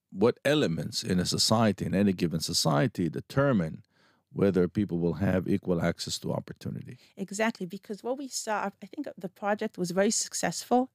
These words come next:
Speaker 2: in, in many senses, right? The students were interested and they valued and they understood the meaning of science for their lives. But on the other hand, when we asked them about what they could do to improve, you see that most of their, their thinking was concentrated os-,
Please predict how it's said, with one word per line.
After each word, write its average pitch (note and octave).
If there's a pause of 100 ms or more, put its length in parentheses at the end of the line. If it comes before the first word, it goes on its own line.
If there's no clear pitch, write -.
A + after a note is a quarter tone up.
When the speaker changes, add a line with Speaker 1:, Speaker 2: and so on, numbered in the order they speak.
Speaker 2:
in, G#3
in G3+
many G3
senses, F3+
right? F#3
The -
students F#3
were -
interested A3
and E3+
they F3
valued G3+
and F3
they F3
understood F3
the F3
meaning F#3+
of E3+
science F3+
for -
their D#3+
lives. E3 (560)
But G3+
on G3
the G3
other D#4
hand, G#3
when G3+
we G3
asked A#3
them A#3+
about F#3 (100)
what G3
they A3+
could F3
do C#4
to -
improve, F#3+ (380)
you G3
see C4+
that B3+
most G#3+
of C4
their, G#3 (300)
their G3
thinking B3
was F#3+
concentrated G#3
os-, G3